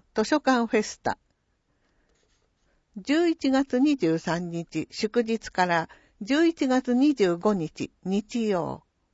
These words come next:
主なイベント。時、内容の順にお読みします。十一月二十三日、祝日。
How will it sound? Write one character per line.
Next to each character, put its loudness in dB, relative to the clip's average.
主 2
な 0
イ -2
ベ 2
ン -8
ト。 -6
時、 -2
内 2
容 0
の -2
順 -4
に -8
お -8
読 -2
み -6
し -8
ま -6
す。 -20
十 2
一 2
月 2
二 4
十 0
三 -4
日、 -4
祝 0
日。 -4